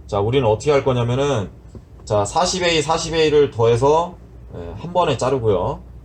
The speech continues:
그 다음에 이십오 에이 보-, 어, 보시면은 이제 플랜지가 있죠, 플랜지. 자, 플랜지가 구 번, 십 번이 플랜지예요, 구 번, 십 번. 자, 구 번, 십 번이 플랜지란 말이에요.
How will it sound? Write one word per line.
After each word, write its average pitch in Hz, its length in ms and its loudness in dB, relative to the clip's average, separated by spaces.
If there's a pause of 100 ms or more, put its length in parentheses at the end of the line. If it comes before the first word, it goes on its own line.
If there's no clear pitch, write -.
(160)
그 - 60 -18
다음에 107 320 -2
이십오 131 440 2
에이 135 180 4
보-, 120 160 -8 (460)
어, 90 380 -8
보시면은 127 640 -2
이제 104 160 -4
플랜지가 185 400 2
있죠, 95 200 -6
플랜지. 139 600 -2 (440)
자, - 100 -8
플랜지가 170 680 0
구 123 140 -4
번, 139 160 4
십 - 180 -4
번이 156 240 0
플랜지예요, 147 440 -6
구 98 140 -14
번, 101 140 -4
십 - 160 -14
번. 87 160 -14 (640)
자, 92 200 -10
구 110 140 -6
번, 120 160 2
십 - 160 -10
번이 156 520 -2 (300)
플랜지란 180 440 -2
말이에요. 85 260 -6